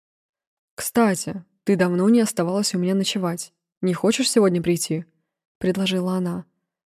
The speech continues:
"После бальзамирования родители уедут до завтра. Можем даже выпить, м?" Не раздумывая ни секунды, я согласилась. Последние дни, а то и недели, были переполнены трудностями.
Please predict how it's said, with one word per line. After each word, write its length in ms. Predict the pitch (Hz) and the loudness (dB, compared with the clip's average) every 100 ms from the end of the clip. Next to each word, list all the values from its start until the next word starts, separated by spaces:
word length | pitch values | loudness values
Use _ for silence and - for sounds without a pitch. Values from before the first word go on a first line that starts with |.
| _ | _
"После 280 | 190 208 208 | 0 2 2
бальзамирования 760 | 196 185 185 214 233 180 170 | 4 4 4 6 4 4 2
родители 440 | 165 165 202 190 165 | 2 2 2 2 2
уедут 420 | 165 165 196 180 | 2 2 2 2
до 100 | 175 | 0
завтра. 500 | 170 175 - 170 175 _ | 0 -4 -4 -8 -8 _
Можем 300 | 180 208 202 | 0 2 4
даже 200 | 175 175 | 2 0
выпить, 440 | 165 190 180 - - | 0 0 -2 -6 -4
м?" 240 | 185 214 302 - _ _ _ _ _ _ _ _ | 2 4 2 -2 _ _ _ _ _ _ _ _
Не 160 | 220 214 | 2 4
раздумывая 520 | 214 202 220 202 196 | 4 4 4 4 2
ни 120 | 196 | 2
секунды, 480 | - 202 240 226 185 | 0 0 4 4 2
я 120 | 190 | 0
согласилась. 760 | - 190 196 - 170 180 - - _ _ _ _ _ - | -2 -4 -4 -4 -4 -4 -10 -16 _ _ _ _ _ -4
Последние 640 | 208 - 214 202 196 185 | -4 0 2 2 0 0
дни, 360 | 202 208 240 233 | 2 4 4 2
а 100 | 190 | -4
то 140 | 196 | -2
и 60 | 190 | 0
недели, 460 | 185 180 208 202 | 0 2 2 2
были 280 | 170 196 196 | 2 0 0
переполнены 640 | 190 185 - 202 196 190 190 | 0 -4 0 0 0 0 0
трудностями. 800 | - 202 170 175 - 175 170 | 0 0 0 -4 -6 -6 -6